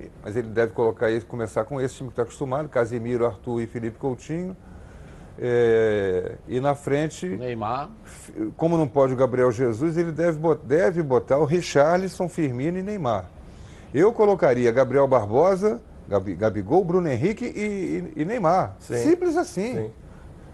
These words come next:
Speaker 1: E o Everton Ribeiro no meio do campo, junto com o
Speaker 3: É,
Speaker 1: Arthur.
Speaker 3: na verdade, eu, eu até faria um
Speaker 1: Tirava o Felipe Coutinho.
Speaker 3: Deixaria o Casimiro,
Speaker 2: É.
Speaker 3: né, mais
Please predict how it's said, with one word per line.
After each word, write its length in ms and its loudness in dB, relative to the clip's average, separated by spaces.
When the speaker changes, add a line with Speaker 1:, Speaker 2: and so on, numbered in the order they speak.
Speaker 1:
E 100 0
o 140 4
Everton 320 0
Ribeiro 360 4
no 120 -2
meio 180 2
do 80 -2
campo, 460 -4
junto 260 -6
com 120 -6
o 100 0
Speaker 3:
É, 60 2
Speaker 1:
Arthur. 140 2
Speaker 3:
na 80 0
verdade, 340 2
eu, 100 4
eu 480 0
até 240 0
faria 600 0
um 140 2
Speaker 1:
Tirava 320 4
o 20 -4
Felipe 360 -4
Coutinho. 400 -4
Speaker 3:
Deixaria 360 0
o 120 0
Casimiro, 560 0
Speaker 2:
É. 20 2
Speaker 3:
né, 180 0
mais 180 -2